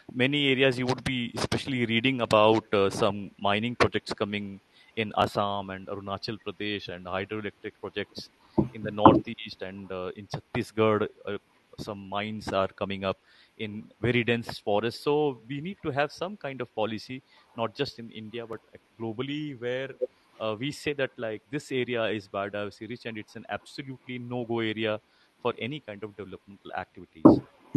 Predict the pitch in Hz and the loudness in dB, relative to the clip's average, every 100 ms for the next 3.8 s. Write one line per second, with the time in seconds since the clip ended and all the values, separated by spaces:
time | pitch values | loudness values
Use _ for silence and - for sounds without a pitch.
0 | - - _ _ _ _ _ _ _ _ | -4 -10 _ _ _ _ _ _ _ _
1 | _ _ - 143 147 147 151 147 143 139 | _ _ 0 0 2 2 2 4 4 4
2 | 139 135 - - _ _ - 117 151 185 | 4 4 0 -14 _ _ -18 -2 2 4
3 | 190 165 151 151 156 - 143 143 | 2 0 2 2 2 0 0 0